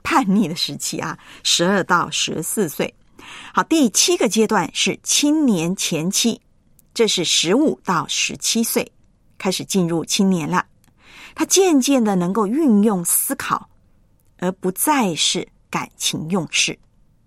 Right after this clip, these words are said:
那么第八个阶段呢，是青年后期，这是十八到二十四岁，他就开始面临职业、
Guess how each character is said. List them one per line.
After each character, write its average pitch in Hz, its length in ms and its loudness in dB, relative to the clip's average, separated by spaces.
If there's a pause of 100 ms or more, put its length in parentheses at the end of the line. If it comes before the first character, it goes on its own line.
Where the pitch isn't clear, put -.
(1160)
那 262 100 2
么 247 120 6
第 277 180 2
八 370 340 2
个 302 100 2
阶 226 200 2
段 208 200 2
呢， 175 220 -2
是 - 240 -2
青 294 560 2
年 175 300 0
后 220 320 -2
期， - 360 0 (840)
这 294 120 -2
是 254 140 0
十 - 380 2
八 262 460 2
到 - 400 0
二 214 320 2
十 151 340 -4
四 220 340 -4
岁， - 300 -6 (1120)
他 - 140 0
就 269 140 0
开 277 240 2
始 208 160 2
面 202 360 4
临 170 280 0
职 - 260 -2
业、 202 440 2